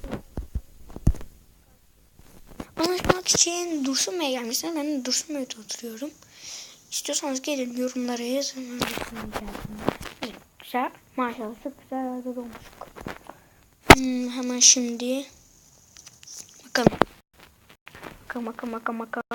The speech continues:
Bakalım. Şöyle bir gördüm. Ağaç, ağaç, ağaç. Ağaç yetiştiremiyorum. Bakalım çıkacak mı?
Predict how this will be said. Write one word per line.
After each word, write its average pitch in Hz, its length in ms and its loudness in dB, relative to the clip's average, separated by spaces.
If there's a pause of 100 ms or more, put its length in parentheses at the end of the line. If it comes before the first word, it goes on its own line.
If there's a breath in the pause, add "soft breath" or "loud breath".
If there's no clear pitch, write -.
(420)
Bakalım. 220 180 -8 (840)
Şöyle 254 160 -2
bir - 420 0 (320)
gördüm. 240 220 -8 (180)
Ağaç, 294 440 -2 (140)
ağaç, 269 420 -2
ağaç. 254 540 -4 (1500 loud breath)
Ağaç 220 240 -10
yetiştiremiyorum. - 760 -12 (1040)
Bakalım - 340 -20
çıkacak - 340 -18
mı? - 140 -20